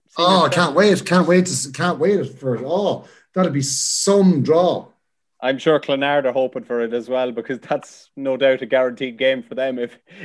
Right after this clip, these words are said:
Speaker 1: if those two do come out in the, in the same one.
Speaker 2: <laughs>
Speaker 1: Uh, another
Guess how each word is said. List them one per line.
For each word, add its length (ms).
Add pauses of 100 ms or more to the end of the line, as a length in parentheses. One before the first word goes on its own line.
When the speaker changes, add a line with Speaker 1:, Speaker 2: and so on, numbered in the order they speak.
Speaker 1:
if 160
those 280
two 160
do 220
come 160
out 220
in 120
the, 220
in 60
the 160
same 340
one. 480
Speaker 2:
<laughs> 0
Speaker 1:
Uh, 560 (380)
another 420